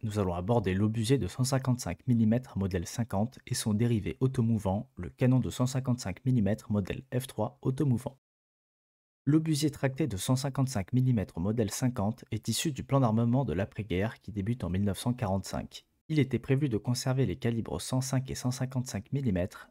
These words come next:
avec un remplacement des pièces américaines en service par des pièces françaises avec une augmentation des performances, notamment de la portée.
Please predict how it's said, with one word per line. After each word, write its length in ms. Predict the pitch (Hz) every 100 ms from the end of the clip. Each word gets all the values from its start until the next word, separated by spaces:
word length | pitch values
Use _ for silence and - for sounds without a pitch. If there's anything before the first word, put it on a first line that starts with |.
| -
avec 320 | 113 101 -
un 60 | 87
remplacement 500 | 110 135 131 143 127
des 120 | 87
pièces 280 | - - 110
américaines 640 | 123 110 110 - 80 95
en 100 | 120
service 560 | - 92 95 95 - - _ -
par 160 | 127
des 120 | 107 92
pièces 280 | - 117
françaises 640 | - - 107 - 92 101 120 -
avec 300 | 98 90 -
une 80 |
augmentation 500 | 82 95 101 101 -
des 100 | 104
performances, 760 | 76 104 - 78 87 95 - -
notamment 420 | 107 95 90 92
de 80 | 104
la 120 | 92
portée. 400 | - - - -